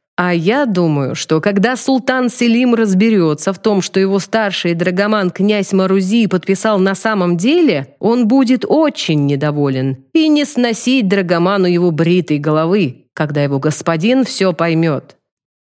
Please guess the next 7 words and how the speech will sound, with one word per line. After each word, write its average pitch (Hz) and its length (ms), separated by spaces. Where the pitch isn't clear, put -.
"Что 254 320
Селим 151 400
должен 143 480
понять?" 147 520
недоумевая 175 640
спросил 190 440
Алексей. 190 800